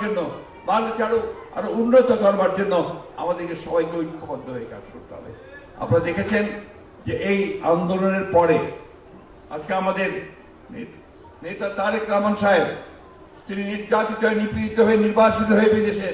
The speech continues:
ছিলেন। সেখানে থেকে তিনি আমাদেরকে নেতৃত্ব দিয়েছেন। সব সময় যে ডাক দিয়েছেন, সেই ডাকটি হচ্ছে ঐক্যের ডাক, সমস্ত বাংলাদেশিদের ঐক্যের ডাক।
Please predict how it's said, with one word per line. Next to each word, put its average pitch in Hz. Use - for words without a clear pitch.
ছিলেন। 151
সেখানে 226
থেকে 240
তিনি 233
আমাদেরকে 214
নেতৃত্ব 208
দিয়েছেন। 190
সব 254
সময় 240
যে 214
ডাক 196
দিয়েছেন, 175
সেই 214
ডাকটি 196
হচ্ছে -
ঐক্যের 185
ডাক, 156
সমস্ত 226
বাংলাদেশিদের 165
ঐক্যের -
ডাক। -